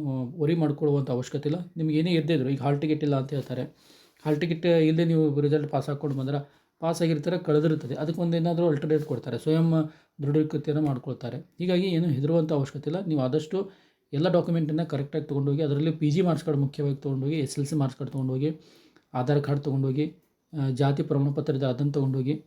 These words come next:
ಆ, ಕೆಲವೊಂದು ಜನ ಅಪ್ಲಿಕೇಶನ್ ಮತ್ತು ಹಾಲ್ ಟಿಕೆಟೇ ಕಳ್ಕೊಂಡಿರ್ತಾರೆ, ಅದು ಇದ್ರೆ ನೀವು ವೆಬ್ಸೈಟ್‌ಗೆ ಹೋಗಿ ಡೌನ್ಲೋಡ್ ಮಾಡ್ಕೊಳ್ಳಿ,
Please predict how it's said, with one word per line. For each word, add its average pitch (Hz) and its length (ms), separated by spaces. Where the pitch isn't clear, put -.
ಆ, 151 120
ಕೆಲವೊಂದು 170 320
ಜನ 175 80
ಅಪ್ಲಿಕೇಶನ್ 170 580
ಮತ್ತು 165 280
ಹಾಲ್ 143 220
ಟಿಕೆಟೇ 156 220
ಕಳ್ಕೊಂಡಿರ್ತಾರೆ, 139 640
ಅದು 151 180
ಇದ್ರೆ 180 260
ನೀವು 165 560
ವೆಬ್ಸೈಟ್‌ಗೆ 160 360
ಹೋಗಿ 160 120
ಡೌನ್ಲೋಡ್ 147 360
ಮಾಡ್ಕೊಳ್ಳಿ, 143 420